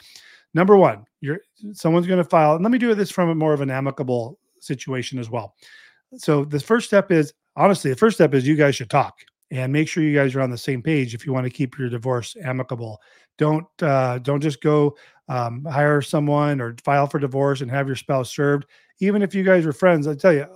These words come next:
I, you know, been married a long time. If I got served divorce papers and I did, had no warning, um, even if it was from a friend at my house or in the mail, I'd be like, "What the heck?" You know, I, I think it would s-, put me back and say, "This doesn't seem to be starting off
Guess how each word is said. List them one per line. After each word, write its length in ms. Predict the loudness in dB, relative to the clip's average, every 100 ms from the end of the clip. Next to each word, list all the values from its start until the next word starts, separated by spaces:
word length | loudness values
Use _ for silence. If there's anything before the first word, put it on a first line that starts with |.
| -4
I, 180 | -4 -4
you 80 | -6
know, 120 | -4
been 160 | -4 -2
married 160 | 0 0
a 40 |
long 160 | 0 -2
time. 240 | -4 -4
If 120 | -4
I 120 | -4 -2
got 180 | -4
served 180 | -2 -4
divorce 260 | -2 -2 -2
papers 520 | -2 -2 -2 -4 -8 _ _ -8
and 120 | -2
I 220 | 0 0
did, 260 | -2 -4 0
had 260 | -2 -2
no 240 | 0 2 2
warning, 500 | 0 0 0 -2 -4 _ _ _ _
um, 180 | -8 -4
even 200 | -2 0
if 140 | 0
it 120 | 0 -2
was 220 | -2 -4
from 180 | -4 -4
a 60 |
friend 360 | -2 0 0 0
at 120 | -4
my 120 | -6
house 460 | -4 0 2 2 -2
or 220 | -6 -6
in 160 | -6 -6
the 80 | -4
mail, 340 | 0 4 4
I'd 200 | 4 0
be 100 | -2
like, 220 | -2 -4 _ -10
"What 160 | -8
the 80 | -4
heck?" 240 | 0 0 0 -10
You 100 | -8
know, 100 | -2
I, 340 | -2 -2 -6
I 40 | -6
think 260 | -4 -4
it 40 | -4
would 100 | -6
s-, 120 | -6 -8
put 140 | -4 -2
me 100 | -2
back 340 | 0 2 2 -4 _ _ _
and 80 | -8
say, 340 | -2 -2 -2 -6 -14
"This 160 | -10
doesn't 280 | -6 -6 -8
seem 160 | -6 -6
to 80 | -4
be 80 |
starting 420 | -6 -2 -2 0 0
off 300 | -2 -2